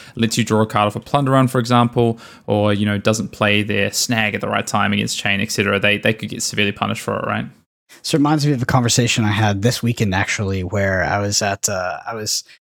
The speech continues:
Speaker 2: uh, having dinner with, uh, Michael Fang, Yuan Ji, and Yong Ji, and they were, they were debating how many mistakes an Iyslander could make in a game and get away with it. Started at one, went to zero, and then everybody sort of decided that it was actually negative one. Um,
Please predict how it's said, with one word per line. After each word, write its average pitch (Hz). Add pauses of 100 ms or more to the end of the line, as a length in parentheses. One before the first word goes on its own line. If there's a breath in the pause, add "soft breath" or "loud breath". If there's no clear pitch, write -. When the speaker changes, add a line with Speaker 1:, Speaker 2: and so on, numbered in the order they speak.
(240)
Speaker 2:
uh, -
having 165
dinner 143
with, 117
uh, 98
Michael 107
Fang, 101
Yuan 104
Ji, 101
and 101
Yong 107
Ji, 95
and 107
they 113
were, 113 (240)
they 127
were 123
debating 120
how 120
many 117
mistakes 110
an 107
Iyslander 107
could 98
make 104
in 98
a 95
game 95
and 92
get 92
away 90
with 95
it. 80 (300 loud breath)
Started 147
at 131
one, 123
went 117
to 127
zero, 110
and 101
then 104
everybody 110
sort 110
of 101
decided 101
that 98
it 85
was 104
actually 107
negative 107
one. 135 (400 loud breath)
Um, 104